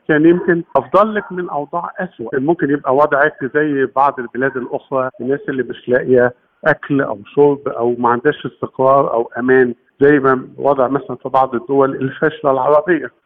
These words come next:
آه، تخيلي لو أنت معاكي فلوس لكن عايشة في سوريا، آه، هتعملي إيه ومفيش لا بنزين ولا في أكل ولا في أمان في الشارع، أو في ليبيا أو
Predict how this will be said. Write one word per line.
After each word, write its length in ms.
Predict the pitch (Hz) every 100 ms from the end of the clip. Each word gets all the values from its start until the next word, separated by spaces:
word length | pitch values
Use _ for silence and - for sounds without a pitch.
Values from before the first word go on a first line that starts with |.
| -
آه، 280 | 120 120 120
تخيلي 460 | 127 135 131 135 131
لو 200 | 127 -
أنت 240 | 135 139
معاكي 360 | 123 117 - 120
فلوس 320 | 127 139 147 -
لكن 220 | 127 127
عايشة 240 | 131 139 156
في 100 | -
سوريا، 260 | 220 180 151 - _ -
آه، 240 | 120 120 -
هتعملي 460 | 120 120 117 143 139
إيه 300 | 127 131 131
ومفيش 500 | 131 110 107 120 117
لا 60 |
بنزين 600 | 110 113 113 120 127 127
ولا 220 | 120 104 107
في 340 | 113 110 113 - -
أكل 400 | 139 139 131 117
ولا 300 | 117 113 -
في 160 | -
أمان 260 | 127 131 147
في 120 | -
الشارع، 520 | 139 - 143 135 117 117 - -
أو 140 | 120
في 200 | 135 156
ليبيا 480 | 165 185 160 160 165 - 131
أو 180 | 110